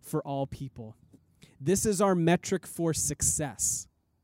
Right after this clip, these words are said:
But as we need to be reminded of these qualities, and we need to know that it's our responsibility to practice and pursue them,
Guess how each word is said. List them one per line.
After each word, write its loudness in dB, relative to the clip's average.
But -2
as 4
we 4
need 0
to -4
be -2
reminded 2
of 0
these 0
qualities, -2
and 6
we 8
need 2
to 6
know 8
that 4
it's 2
our 4
responsibility 2
to 4
practice 0
and 0
pursue 4
them, -6